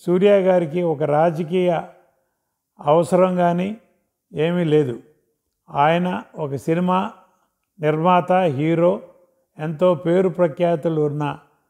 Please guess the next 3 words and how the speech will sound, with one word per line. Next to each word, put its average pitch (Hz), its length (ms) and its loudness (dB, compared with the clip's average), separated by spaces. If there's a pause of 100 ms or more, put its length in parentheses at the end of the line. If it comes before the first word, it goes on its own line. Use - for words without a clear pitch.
(540)
శివకుమార్ 190 580 2
గారి 160 260 2
అబ్బాయిగా, 165 760 0